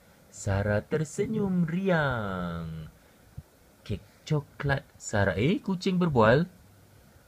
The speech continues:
Oh, kemudian ni dia. Kek coklat. Wah, ada lilin. Tiga lilin di atas kek. Nampak? Okey, kita teruskan. "Hmm,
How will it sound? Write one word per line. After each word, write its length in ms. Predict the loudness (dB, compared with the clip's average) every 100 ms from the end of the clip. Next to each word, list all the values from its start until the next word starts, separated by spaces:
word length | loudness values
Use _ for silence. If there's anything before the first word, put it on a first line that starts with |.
| -18
Oh, 500 | -12 -6 -6 -6 -8 -14 -18 -20
kemudian 400 | -14 -6 -6 -6
ni 100 | -6
dia. 240 | -4 -6 -8 -20 -20 _ _ _
Kek 160 | -14 -10
coklat. 720 | -10 -10 -4 -2 0 -2 -6
Wah, 240 | -6 -6
ada 560 | -4 -2 0 0 0 -4 -10 -20 -20 -10
lilin. 640 | -4 -2 0 -2 -4 -8 -10 -16 -20 -20 -20 -20 -20 -20 -20 -6
Tiga 320 | -4 0 0
lilin 480 | 0 -4 -6 -8 -8
di 80 | -10
atas 480 | -16 -16 -16 -16 -10
kek. 240 | -8 -8 -14 -20 -20 -20 -8
Nampak? 300 | -4 -2 -2 -6 -20 _ -20 _ -20 -20 -20 -20 -20 -20 -18 -20 -20 -20 -20 -16
Okey, 160 | -14
kita 160 | -14 -16 -16
teruskan. 420 | -14 -14 -12 -14 -14 -20 -20 -20 -20 -20 -20 -16
"Hmm, 1400 | -8 -4 -2 0 0 -2 -4 -4 -6 -8 -8 -8 -8 -8